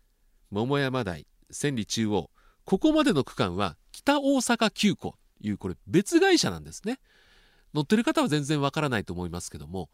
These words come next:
お、これが相互に直通をして千里中央から、あ、中百舌までを一本で乗り換えなしで結んでるということになるわけです。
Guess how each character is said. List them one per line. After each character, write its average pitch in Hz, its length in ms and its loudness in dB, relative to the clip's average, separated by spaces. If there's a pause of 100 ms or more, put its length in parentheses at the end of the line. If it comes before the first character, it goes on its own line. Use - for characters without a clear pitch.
(400)
お、 - 320 -10
こ 233 100 2
れ 262 120 0
が 285 240 0 (240)
相 233 260 4
互 180 160 4
に 208 300 -2
直 - 180 -4
通 160 180 -2
を 143 120 0
し - 80 -4
て 220 280 2
千 135 280 -4
里 131 100 0
中 120 220 -2
央 104 180 0
か 117 120 -4
ら、 226 200 -2 (380)
あ、 - 260 -20
中 110 260 -4
百 117 120 -2
舌 107 120 -8
ま 110 120 -2
で 107 100 -2
を 190 220 -2 (400)
一 131 120 -6
本 107 280 -8
で 165 120 0
乗 123 120 2
り 151 100 0
換 156 180 0
え 151 40 -4
な 196 100 0
し - 80 -2
で 101 120 -2
結 90 280 -8
ん 92 80 -10
で 90 100 -12
る 85 80 -14
と - 160 -18 (540)
い 95 100 -4
う 92 60 -2
こ 98 120 -6
と 85 100 -10
に 80 40 -12
な 87 100 -6
る 76 80 -10
わ 73 100 -18
け - 80 -20
で - 80 -20
す。 - 240 -14